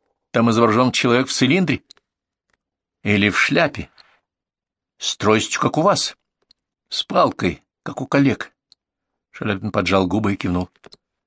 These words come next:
«Отдайте мне этот рисунок», — попросил он. «Зачем?» «Я снесу его к Коровину, моему другу-художнику. У него острый взгляд. Он способен заметить в рисунке то, что мы упустили». Я вынул картонку из кармана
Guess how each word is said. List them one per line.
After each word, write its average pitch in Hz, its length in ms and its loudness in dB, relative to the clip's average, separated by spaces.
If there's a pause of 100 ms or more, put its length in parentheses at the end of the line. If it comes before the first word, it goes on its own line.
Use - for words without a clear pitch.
(180)
«Отдайте 120 520 0
мне 101 100 4
этот - 180 -4
рисунок», — 101 520 -2 (280)
попросил - 380 -4
он. 92 180 -4
«Зачем?» 117 400 -2 (840)
«Я 127 180 0
снесу 143 440 0
его 139 200 6
к 135 60 -10
Коровину, 117 520 2
моему 110 300 2
другу-художнику. 110 920 -2
У 107 80 0
него 117 260 4
острый 139 320 0
взгляд. 110 380 -2 (420)
Он 117 160 0
способен 110 460 0
заметить 113 420 0
в - 100 -6
рисунке 113 420 0
то, 107 120 -2
что - 140 -4
мы 117 100 2
упустили». 113 580 -2 (680)
Я - 180 0
вынул 107 260 4
картонку 101 520 -2
из 90 100 -2
кармана 104 440 0